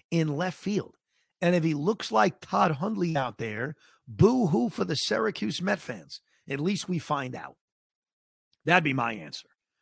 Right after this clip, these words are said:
Now, let's get to some of your emails. We got a lot of them, and I apologize that we haven't read many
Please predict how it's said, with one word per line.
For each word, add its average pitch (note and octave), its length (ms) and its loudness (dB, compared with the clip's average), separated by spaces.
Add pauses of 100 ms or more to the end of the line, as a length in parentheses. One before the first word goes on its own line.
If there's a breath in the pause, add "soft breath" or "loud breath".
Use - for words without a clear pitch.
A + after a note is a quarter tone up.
(560)
Now, C#3+ 80 -6
let's F#3+ 240 -2
get G#3 200 -2
to D#3 40 -16
some F#3 240 -4
of E3 60 -6
your D3+ 120 -6
emails. C3 380 -8
We C3+ 80 -14
got C#3+ 160 -2
a B2 40 -6
lot A#2+ 200 0
of A2+ 80 -4
them, A#2+ 100 -8
and A#2 80 -4
I B2+ 120 4
apologize A#2 800 -4
that G2+ 240 -12
we A#2 100 -12
haven't A#2+ 220 -12
read B2+ 200 -6
many A2 380 -4